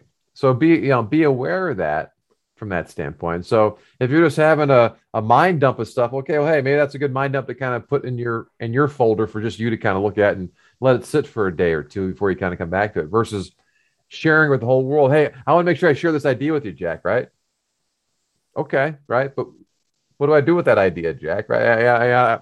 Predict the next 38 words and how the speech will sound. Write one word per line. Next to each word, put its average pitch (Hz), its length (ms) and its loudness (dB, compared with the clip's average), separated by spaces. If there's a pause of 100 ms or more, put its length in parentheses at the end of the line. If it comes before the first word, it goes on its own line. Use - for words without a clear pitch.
(140)
don't 139 100 -2
know 147 60 0
what's 139 180 -4
going, 135 240 -4
you 127 60 -6
know, 117 120 -2
I 123 80 0
don't 135 40 -2
know 123 240 -6 (320)
what's, 151 160 -2 (200)
<laughs> - 180 -12
I'll 135 100 0
take 143 240 0
it 143 80 -8
to - 40 -10
the 139 100 -6
next 135 220 0
step. 165 320 2 (300)
And 139 80 -2
all 147 140 4
of 139 40 -2
a 143 40 -10
sudden, 135 160 -2
yeah, 156 260 4 (400)
I, 147 300 2
you - 60 -12
know, 127 140 0
I 127 120 2
probably 151 320 2
lost 139 240 0
more 143 200 -4
than 127 180 -10
thirty-two 123 360 -6
minutes 110 260 -8
at 90 60 -18
that 113 220 0
point, 78 180 -8
right? 78 200 -4